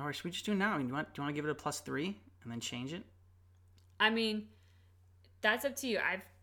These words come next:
Speaker 2: I talked about how I, I did agree with you on, on those two elements, but I don't think we ever factored in those elements to my scoring 'cause my score was done at the time that we did the movie when we did discuss all of this.
Speaker 1: It's true.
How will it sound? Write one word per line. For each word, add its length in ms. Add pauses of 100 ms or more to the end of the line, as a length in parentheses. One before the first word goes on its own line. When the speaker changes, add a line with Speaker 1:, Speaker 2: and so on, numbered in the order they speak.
(120)
Speaker 2:
I 200
talked 340
about 200
how 180
I, 420
I 80
did 220
agree 280
with 220
you 300
on, 460 (100)
on 140
those 180
two 160
elements, 380
but 300
I 60
don't 320
think 320
we 220
ever 340
factored 460
in 480 (200)
those 220
elements 360
to 100
my 80
scoring 500
'cause 120
my 80
score 280
was 200
done 260
at 80
the 80
time 320
that 100
we 80
did 180
the 60
movie 460
when 160
we 100
did 240
discuss 380
all 160
of 100
this. 360 (260)
Speaker 1:
It's 120
true. 280